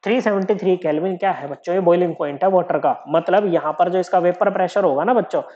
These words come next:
ओके, मतलब जो पी नॉट एच टू होगा ना वो एटमॉस्फेरिक प्रेशर वन एटीएम के इक्वल होगा, और वन एटीएम टोर में किसके इक्वल होता है बच्चों? सेवन सिक्सटी टोर के इक्वल होता है। ओके बच्चों, therefore, therefore mole fraction of solute would be equal to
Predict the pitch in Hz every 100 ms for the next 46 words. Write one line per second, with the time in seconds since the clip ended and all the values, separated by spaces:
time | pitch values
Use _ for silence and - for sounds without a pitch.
0 | - 160 156 180 151 165 165 185 185 196
1 | 208 202 190 180 - 175 147 185 247 220
2 | 185 196 - 175 175 180 - 147 143 196
3 | 185 156 160 147 143 127 139 127 165 196
4 | - - - 151 165 208 208 214 208 190
5 | 202 226 233 226 - 247 247 240 190 185
6 | 190 214 254 - - - 196 196 180 -
7 | 175 170 151 143 139 139 135 123 160 165
8 | 233 - - 151 196 180 170 147 - -
9 | 151 175 240 180 139 135 - 170 208 -
10 | 147 143 147 196 214 147 - 143 139 -
11 | 147 151 143 175 190 156 139 - 131 131